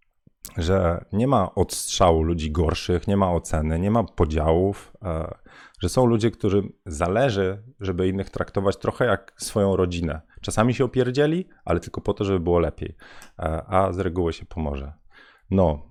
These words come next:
e, i teraz inna strona. Czy, czy to jest grupa k-, gdzieś, nie wiem, gdzie,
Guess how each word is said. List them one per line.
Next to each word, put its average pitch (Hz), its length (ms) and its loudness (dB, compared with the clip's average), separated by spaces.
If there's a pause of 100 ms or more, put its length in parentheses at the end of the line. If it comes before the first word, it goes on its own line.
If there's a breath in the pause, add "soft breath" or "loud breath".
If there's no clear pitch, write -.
(180)
e, 90 320 4
i 117 80 0
teraz 165 260 4
inna 185 180 2
strona. 80 360 -6
Czy, - 280 -10
czy - 120 -16
to 180 80 0
jest 190 140 2
grupa 127 320 2
k-, - 100 -10 (240)
gdzieś, 101 520 0
nie 107 120 2
wiem, 95 160 2
gdzie, 95 300 2